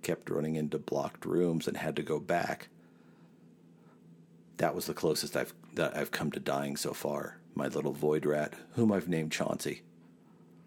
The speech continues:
But I stuck with it throughout the weekend and went back out for run number five.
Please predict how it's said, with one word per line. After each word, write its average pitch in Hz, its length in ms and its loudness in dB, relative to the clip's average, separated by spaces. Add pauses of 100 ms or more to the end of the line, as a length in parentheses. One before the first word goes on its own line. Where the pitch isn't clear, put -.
(920)
But 98 120 4
I - 60 2
stuck - 400 -2
with 92 180 4
it 92 100 -4
throughout 82 260 0
the 73 80 -2
weekend 80 420 0
and 73 100 -4
went 82 240 -4
back 82 280 2
out 82 200 2
for - 160 -6
run 82 300 2
number 80 260 0
five. 78 520 0